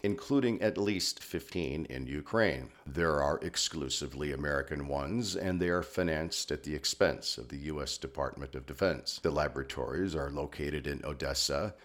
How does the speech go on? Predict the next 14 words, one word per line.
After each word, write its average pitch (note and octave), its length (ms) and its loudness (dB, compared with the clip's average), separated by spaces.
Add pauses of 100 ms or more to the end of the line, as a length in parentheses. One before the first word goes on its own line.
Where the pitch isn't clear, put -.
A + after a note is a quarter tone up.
Vinnytsia, D2 1040 0
Uzhgorod, D#2 800 0
Lvov D2+ 880 2
has C2+ 360 -2
three, C#2+ 760 -4 (160)
three G#2+ 240 6
more F#2 360 8
in D#2 260 0
Kiev, C#2+ 760 0
Kherson, D#2 840 6 (140)
Ternopil, D2 800 4
and D#2+ 340 0
near D2 220 0
Crimea D2+ 640 0